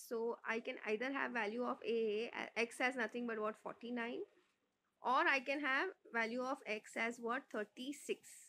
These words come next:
Okay, so now they are saying that what? Difference between the number means x. So here the number is what? Forty-nine minus its positive square root. So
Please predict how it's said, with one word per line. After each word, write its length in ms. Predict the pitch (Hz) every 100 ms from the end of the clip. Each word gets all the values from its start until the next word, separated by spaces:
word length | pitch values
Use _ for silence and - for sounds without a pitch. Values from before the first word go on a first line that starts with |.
| _ _ _ _ _ _ _ _ _ _ _ _ _ _ _ -
Okay, 280 | 233 320
so 160 | 247 254
now 300 | 254 269 359 -
they 100 | 254
are 120 | 294 339 349
saying 300 | 320 349 330
that 200 | 277 277
what? 220 | 233 214 - _ _ 226 214
Difference 720 | 302 311 - 359 247 - - 226
between 460 | 240 285 311 370 494 - _ _ - 285
the 120 | 320 269
number 520 | 240 262 294 240 - - 233
means 300 | 247 277 -
x. 420 | 254 269 - - _ _ _ _ _ -
So 60 | 254
here 340 | 247 254 294
the 80 | 262
number 340 | 269 240 247 269
is 160 | 294 277
what? 260 | 240 247 262 _ _
Forty-nine 640 | - 214 - 262 240 240 285 - 247
minus 640 | 233 262 294 359 415 -
its 260 | 339 330 - _
positive 540 | - - 277 359 415 392
square 240 | - 247
root. 180 | 196 180
So 160 | 247